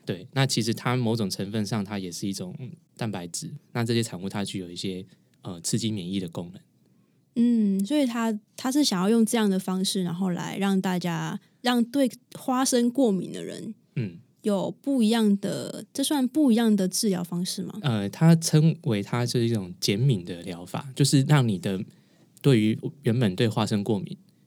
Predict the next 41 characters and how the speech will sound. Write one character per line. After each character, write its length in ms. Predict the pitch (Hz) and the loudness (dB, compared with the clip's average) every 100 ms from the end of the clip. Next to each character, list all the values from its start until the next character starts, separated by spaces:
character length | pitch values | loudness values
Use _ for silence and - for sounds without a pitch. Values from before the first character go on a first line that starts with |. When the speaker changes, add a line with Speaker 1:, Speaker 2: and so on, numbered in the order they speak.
| _ _ - | _ _ -10
Speaker 1:
然 120 | 92 | -6
后 200 | 107 101 | -2 -2
你 120 | 90 | -4
开 220 | - 107 | -4 -2
始 100 | 104 | -2
可 160 | 98 107 | -4 -4
以 40 | |
容 240 | 95 92 104 | -4 -4 -4
忍 120 | 85 | -4
这 100 | 98 | -6
些 420 | 90 95 90 90 - _ | -6 -6 -6 -8 -12 _
花 260 | - - 101 | -12 -6 -4
生 180 | 101 95 | -2 -4
的 200 | 95 87 - - 143 | -4 -8 -12 -12 0
量， 260 | 120 90 - _ _ | 0 0 -6 _ _
你 160 | 135 101 | -2 4
可 100 | 143 | 4
以 160 | 101 - _ _ | 4 -2 _ _
容 160 | - 110 | -2 0
忍 160 | 120 101 | 2 4
越 140 | 113 | 2
来 100 | 95 | 2
越 140 | 98 | -2
多。 320 | 95 101 87 98 _ | -4 -6 -8 -12 _
其 160 | - 127 | 0 4
实 80 | 139 | 6
他 140 | 160 | 6
们 80 | 143 | 4
这 120 | 143 | 4
一 40 | 135 | 2
篇 260 | - 131 | 2 0
文 200 | 131 101 | 0 -2
章， 240 | 104 104 104 | 0 -2 0
它 200 | 113 110 | 0 0
其 160 | - | -2
实 80 | 101 | -4
一 80 | 117 | -4
开 280 | - 104 98 | -4 -2 -2
始 180 | - 90 | -4 -6
就 220 | 95 98 | -4 -2
是， 260 | - 98 | -2 -2